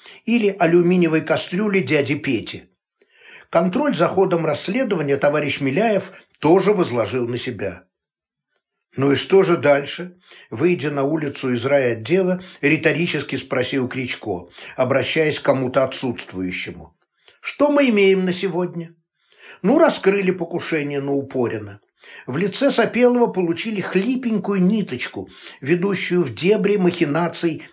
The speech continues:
невероятного масштаба. Но эту ниточку мы можем потерять в любой момент. Вторая ниточка – Девясов, но он, судя по всему,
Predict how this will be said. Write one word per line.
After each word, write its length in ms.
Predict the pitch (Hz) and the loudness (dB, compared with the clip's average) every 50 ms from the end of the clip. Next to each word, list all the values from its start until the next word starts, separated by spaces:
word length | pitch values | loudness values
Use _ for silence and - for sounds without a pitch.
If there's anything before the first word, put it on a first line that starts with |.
| _ | _
невероятного 1080 | 139 143 180 220 208 170 196 190 185 170 135 113 135 143 160 147 - - 139 131 135 131 | -2 0 0 2 2 2 4 4 4 2 2 0 0 0 0 -2 -4 -6 -6 -4 -4 -4
масштаба. 680 | 135 135 127 - - - 104 90 78 76 - - - _ _ _ _ _ _ _ _ - - - - - | -4 -6 -8 -8 -8 -6 -6 -6 -6 -8 -14 -20 -20 _ _ _ _ _ _ _ _ -20 -20 -20 -8 -2
Но 140 | 170 214 247 | 0 4 4
эту 200 | 247 247 247 247 | 4 4 4 2
ниточку 480 | 247 277 294 294 - - - - 202 190 | 2 2 0 -2 -6 -8 -4 0 2 2
мы 100 | 196 208 | 2 2
можем 320 | 220 226 180 196 214 190 | 2 2 2 2 2 2
потерять 480 | 208 202 - 196 214 233 226 202 - 156 | 0 0 2 2 4 4 2 2 0 0
в 60 | 151 | 2
любой 360 | 165 175 151 135 175 185 180 | 4 4 4 4 4 4 4
момент. 580 | 170 165 156 139 123 117 104 92 90 90 - _ _ _ _ _ _ _ _ _ _ _ _ _ | 4 2 0 -2 -4 -6 -6 -8 -12 -16 -20 _ _ _ _ _ _ _ _ _ _ _ _ _
Вторая 540 | _ - - - 160 156 185 240 269 269 233 | _ -14 -2 2 4 4 4 4 2 2 2
ниточка – 540 | 190 185 170 - - 117 - - - - 95 | 2 0 0 -2 -4 -8 -8 -10 -12 -12 -14
Девясов, 840 | 98 98 139 160 143 143 160 156 139 120 - - - - - - _ _ _ - - - - - | -12 -6 -2 -2 0 2 2 2 2 0 -2 -6 -12 -14 -18 -20 _ _ _ -20 -20 -20 -12 -4
но 180 | 151 165 208 | 0 0 2
он, 160 | 262 294 277 | 2 2 0
судя 300 | - - 208 202 175 175 | -2 0 0 2 4 4
по 140 | - 170 156 | 2 2 0
всему, 480 | - - - 175 156 143 117 104 98 | -2 0 0 2 2 2 -2 -4 -6